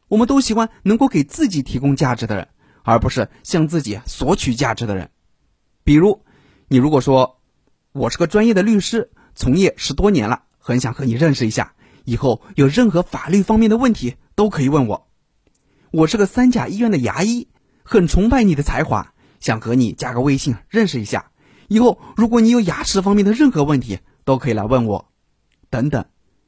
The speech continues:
当你这么说的时候，对方就看到你的价值了，就很可能会加你微信。不要觉得这种行为太势利了，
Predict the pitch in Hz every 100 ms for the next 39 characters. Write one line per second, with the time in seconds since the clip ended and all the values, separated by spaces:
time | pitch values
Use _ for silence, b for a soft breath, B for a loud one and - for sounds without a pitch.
0 | _ _ _ - 262 233 208 330 269 -
1 | 269 285 151 147 - b b - 147 147
2 | 139 - 127 160 123 117 104 139 120 113
3 | 107 - - b b - 226 190 240 196
4 | 123 123 B 175 156 214 190 117 190 226
5 | 254 - _ _ _ _ _ _ _ 202
6 | 233 151 143 - - 147 123 123 123 -
7 | - - 139 - 139 131 98